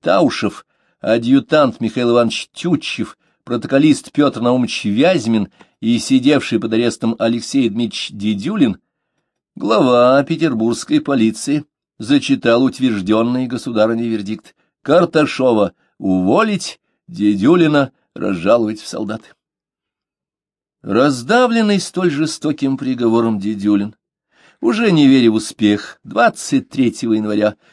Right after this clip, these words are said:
написал и отправил графу Разумовскому новую челобитную. Он ещё не знал, что накануне вечером Елизавета Петровна дезавуировала принятое утром решение.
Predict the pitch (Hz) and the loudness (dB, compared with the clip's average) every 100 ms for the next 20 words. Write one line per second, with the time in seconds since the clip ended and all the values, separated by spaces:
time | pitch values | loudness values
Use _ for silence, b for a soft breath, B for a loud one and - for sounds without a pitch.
0 | b b 151 147 139 135 170 147 110 104 | b b -4 0 0 2 2 4 4 2
1 | - 123 127 107 104 101 120 - 107 101 | 0 0 2 2 0 2 2 0 -4 -2
2 | 107 120 120 - 113 101 - _ _ - | 0 0 -2 -4 -8 -8 -10 _ _ -4
3 | 113 117 104 104 - 101 107 107 - 117 | 0 2 2 -2 -6 -6 -6 -6 -8 -14
4 | _ _ _ _ _ _ - 233 - - | _ _ _ _ _ _ -2 0 0 -2
5 | 240 196 123 92 202 247 147 - _ _ | -4 -2 -4 -4 -4 -2 -4 -8 _ _
6 | _ _ _ - - 117 123 123 139 156 | _ _ _ -20 -10 -4 -2 0 0 0
7 | 190 131 120 117 165 - 151 127 104 107 | 2 4 4 4 4 2 -2 -2 -2 -6
8 | 107 101 127 147 110 110 127 143 113 b | -4 0 0 -2 -6 -4 -2 0 -2 b
9 | b - 110 98 107 95 101 160 254 247 | b -4 -2 2 2 4 4 2 0 0
10 | 214 147 - - 127 117 104 113 107 104 | 0 -2 -4 -8 -4 -4 -4 -2 -2 -4
11 | 107 101 98 - 98 | -4 -6 -6 -8 -8